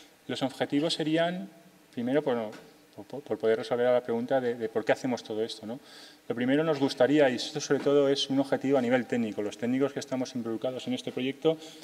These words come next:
nos encantaría ser un valor añadido a estas tecnologías, ser una referencia, ¿no? El que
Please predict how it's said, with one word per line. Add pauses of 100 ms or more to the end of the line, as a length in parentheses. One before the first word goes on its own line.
(160)
nos
encantaría
ser
un
valor
añadido
a
estas
tecnologías,
ser
una
referencia,
¿no?
El
que